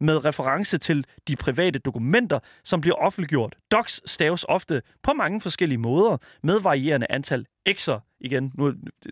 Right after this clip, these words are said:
det skal være cool, ikke? Øh, og ofte med brug af lead-alfabetet. Igen, det er jo det, jeg sagde. Lead-alfabetet. Det er bare cool. Der er et eksempel her. "Jeg var nødt til at skifte mail og få hemmelig adresse og nummer, fordi jeg blev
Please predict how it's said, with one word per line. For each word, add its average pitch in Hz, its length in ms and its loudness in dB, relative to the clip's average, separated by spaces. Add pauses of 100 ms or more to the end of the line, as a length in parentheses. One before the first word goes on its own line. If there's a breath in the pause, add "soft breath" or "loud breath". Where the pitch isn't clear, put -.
(100)
det - 160 -12
skal - 160 -8
være 139 100 0
cool, 139 300 -4
ikke? 175 120 -4 (500 soft breath)
Øh, 165 280 6 (100)
og 190 260 2
ofte 190 320 2
med 165 140 4
brug 185 380 2
af 165 200 4 (100)
lead-alfabetet. 139 920 -2
Igen, 170 180 2
det 175 80 -4
er 185 40 4
jo 185 40 4
det, 185 100 2
jeg 220 60 2
sagde. 208 220 0 (240)
Lead-alfabetet. 147 800 0 (440 soft breath)
Det 170 180 2
er 196 140 0 (140)
bare 160 240 2 (160)
cool. 165 420 4 (300 loud breath)
Der 147 60 4
er - 20 6
et 156 60 2
eksempel 160 300 0
her. 147 60 4
"Jeg 139 140 0
var 175 60 0
nødt 208 180 2
til 202 80 0
at 180 60 2
skifte 165 280 -4
mail 160 400 4
og 156 100 0
få 143 80 -2
hemmelig 165 300 0
adresse 170 480 0 (300 loud breath)
og 220 320 2
nummer, 170 440 2
fordi 185 220 -4
jeg 190 100 2
blev 165 240 2